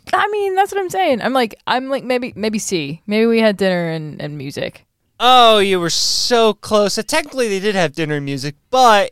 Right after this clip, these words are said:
Speaker 2: it was that they would sing the orders to the
Speaker 1: No
Speaker 2: kitchen. The answer
Speaker 1: way.
Speaker 2: is B. Yes,
Speaker 1: Sounds
Speaker 2: Chinese
Speaker 1: idiotic, dude.
Speaker 2: manuscripts.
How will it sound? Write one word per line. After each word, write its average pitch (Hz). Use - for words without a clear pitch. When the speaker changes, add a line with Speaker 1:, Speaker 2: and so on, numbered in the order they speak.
Speaker 2:
it 165
was 147
that 160
they 165
would 151
sing 226
the -
orders 156
to 196
the -
Speaker 1:
No 180
Speaker 2:
kitchen. -
The 123
answer 127
Speaker 1:
way. 127
Speaker 2:
is 113
B. 147
Yes, 156
Speaker 1:
Sounds 226
Speaker 2:
Chinese 185
Speaker 1:
idiotic, 156
dude. 151
Speaker 2:
manuscripts. 160